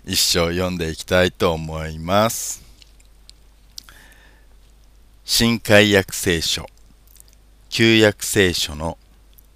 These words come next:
創世記第二十章。アブラハムはそこからネゲブの地方へ移り、カデシュと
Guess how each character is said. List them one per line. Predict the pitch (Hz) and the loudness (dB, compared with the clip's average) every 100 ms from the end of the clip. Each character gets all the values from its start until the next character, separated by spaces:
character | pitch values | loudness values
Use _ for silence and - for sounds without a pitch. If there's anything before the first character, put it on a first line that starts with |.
| - - | -20 -16
創 | - - 113 113 | -6 2 4 4
世 | - 107 | 4 4
記 | 107 - - - - _ _ _ _ _ _ _ - | 2 -8 -14 -14 -20 _ _ _ _ _ _ _ -10
第 | 95 107 98 69 _ _ _ _ _ _ _ - | 2 6 6 2 _ _ _ _ _ _ _ -8
二 | 101 | -4
十 | 95 127 | 0 2
章。 | - - 78 - - _ _ - - - - _ - _ _ _ _ _ _ _ _ - _ _ _ _ _ _ _ - _ 101 | 2 0 -2 -8 -20 _ _ -20 -20 -20 -20 _ -20 _ _ _ _ _ _ _ _ -20 _ _ _ _ _ _ _ -20 _ 0
ア | |
ブ | 104 | 4
ラ | 127 | 6
ハ | 123 | 6
ム | 98 82 | 2 -4
は | 71 69 _ _ _ _ - | -6 -8 _ _ _ _ -12
そ | - 110 | -6 0
こ | 117 | 0
か | - | 0
ら | 110 107 107 - - _ - | 2 0 -2 -14 -20 _ -2
ネ | 110 | 4
ゲ | 147 151 | 6 4
ブ | 110 | 2
の | 80 | -4
地 | - | -6
方 | 85 101 90 | -4 -2 0
へ | 76 | 0
移 | 71 - 90 | -4 -8 -8
り、 | 73 - - - - _ _ - | -8 -14 -20 -20 -20 _ _ 2
カ | 117 | 4
デ | 104 | 6
シ | 95 - | 2 -2
ュ | |
と | 80 | -6